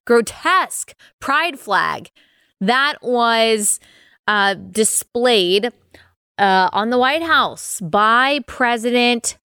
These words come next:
Biden. We will, yes, this beautiful picture. You'll remember the pride flag used to just have rainbow colors, but now it's got this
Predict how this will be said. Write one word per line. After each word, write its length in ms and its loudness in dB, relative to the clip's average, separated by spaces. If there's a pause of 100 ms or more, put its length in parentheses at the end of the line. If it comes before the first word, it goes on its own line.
(240)
Biden. 380 -2
We 160 -4
will, 160 0
yes, 320 -2
this 280 -6 (140)
beautiful 520 0
picture. 460 0
You'll 240 0
remember 440 0
the 100 -2
pride 300 -4
flag 240 -2
used 260 -8
to 80 -4
just 280 -2
have 460 0 (440)
rainbow 640 2
colors, 580 -2
but 360 0 (100)
now 760 2
it's 240 -2
got 360 0
this 280 -2